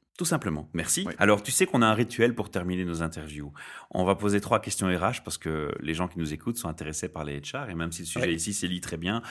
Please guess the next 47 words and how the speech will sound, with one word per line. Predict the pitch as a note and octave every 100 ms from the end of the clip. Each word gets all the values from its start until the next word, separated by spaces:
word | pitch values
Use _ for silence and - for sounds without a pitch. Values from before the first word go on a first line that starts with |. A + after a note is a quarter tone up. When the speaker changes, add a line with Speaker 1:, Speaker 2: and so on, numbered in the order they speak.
| - F2+
Speaker 1:
parfois | - G2+
les |
sujets | G2 F2+ F#2
s'écartent | - E2+ F#2 -
un | E2
peu | D2
plus. | - G#2 - - -
Et | F#2+
donc, | C3+
on | C3
a | A2+
une |
ligne | G#2+ A#2
éditoriale | G#2+ A2 F2+ F#2+ A2+
où |
on | F2+
revient | F2+ E2+ G#2
sur | G#2 E2+
des |
sujets | E2 F2 F2+
purement | - A#2+ G#2 F2+
R | D#2 E2+
H. | - - - -
Alors, | A2 B2
avec | C#3+
ta | D3
vision | F3+ B2+ A2 C3+
et | B2
ton | A2+
parcours, | - F#2+ - B2 D#3+
justement, | A#2 G#2+ F#2+ F2 C#3 F3+ - - -
je | -
vais | C3+
te | -
demander | F#3 A#2 D3+
un |
peu | B2 D3+
de | B2
me | F2+
dire | A#2 C3
comment | B2 A2+
toi, | A2 G3
tu | -
définirais | A#2+ - A#2 G2+ A2+
un | A2
R | D#2+ D#2+ E2+
H. | -